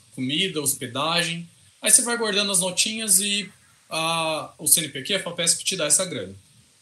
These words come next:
É uma opção. Eu utilizei isso uma vez, que foi desse artigo que a gente escreveu,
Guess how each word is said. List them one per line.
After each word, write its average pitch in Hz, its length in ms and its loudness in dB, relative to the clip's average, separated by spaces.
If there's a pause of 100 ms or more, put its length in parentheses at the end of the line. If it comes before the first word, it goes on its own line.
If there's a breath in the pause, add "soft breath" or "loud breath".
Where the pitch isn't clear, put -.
(100)
É 190 120 6
uma 196 220 0 (160)
opção. 160 460 4 (340)
Eu 160 80 -4
utilizei 165 460 -2
isso 170 640 10
uma 196 180 -2
vez, 143 540 2 (420)
que 139 240 -4
foi 151 340 -2
desse 156 360 4
artigo 147 500 -4
que 165 60 -8
a 151 40 -4
gente 151 140 -6
escreveu, 147 580 -2